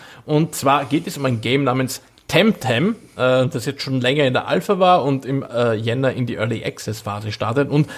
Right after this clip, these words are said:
es ist von einem französischen Indie-Entwickler namens Crema Games und man kann's am besten beschreiben als sehr,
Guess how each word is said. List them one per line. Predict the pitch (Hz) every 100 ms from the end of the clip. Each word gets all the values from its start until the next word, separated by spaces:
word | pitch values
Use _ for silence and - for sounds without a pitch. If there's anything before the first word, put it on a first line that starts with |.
| - - -
es | - -
ist | 160 -
von | 165
einem | 139 139
französischen | 131 127 147 151 147
Indie-Entwickler | 123 147 147 120 127 123
namens | 120 104 - -
Crema | 113 135 160
Games | 131 170 175 180 165
und | 160 147 151 143 -
man | 135 135
kann's | 139 170 170
am | 156
besten | 131 139 - 151 151 -
beschreiben | 147 127 120 127 139
als | 123 117 - - _ _ -
sehr, | - 123 143 156 165 175